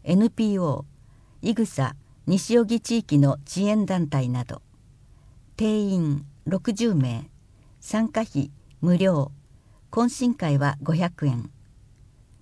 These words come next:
申し込み、郵送、電話、ファックス、またはEメールに、団体名、参加者数、懇親会参加者数、事務所所在地、代表者名、電話番号、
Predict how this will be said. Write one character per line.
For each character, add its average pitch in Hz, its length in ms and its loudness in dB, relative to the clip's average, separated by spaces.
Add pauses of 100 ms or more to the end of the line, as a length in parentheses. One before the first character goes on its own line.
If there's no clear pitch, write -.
(120)
申 214 160 4
し - 120 -12
込 180 140 0
み、 151 240 0 (500)
郵 226 180 4
送、 165 440 -2 (180)
電 190 340 2
話、 165 220 0 (200)
フ - 80 -6
ァ 233 40 -2
ッ - 40 -2
ク - 80 -18
ス、 - 240 -6 (120)
ま 180 200 0
た 214 160 0
は 151 280 -2
E 214 200 2
メ 220 180 2
ー - 20 0
ル 147 120 4
に、 131 200 0 (500)
団 196 280 0
体 208 240 2
名、 135 340 2 (280)
参 226 260 0
加 220 140 -4
者 196 140 -6
数、 135 360 -6 (380)
懇 226 180 0
親 233 280 0
会 139 280 0
参 196 260 -2
加 190 120 -2
者 175 160 -6
数、 143 360 -4 (760)
事 151 140 0
務 226 160 6
所 165 240 0
所 - 160 -2
在 143 240 2
地、 - 300 -10 (540)
代 196 160 4
表 226 240 2
者 208 180 -2
名、 127 340 0 (400)
電 220 240 4
話 220 120 2
番 196 260 2
号、 123 340 -4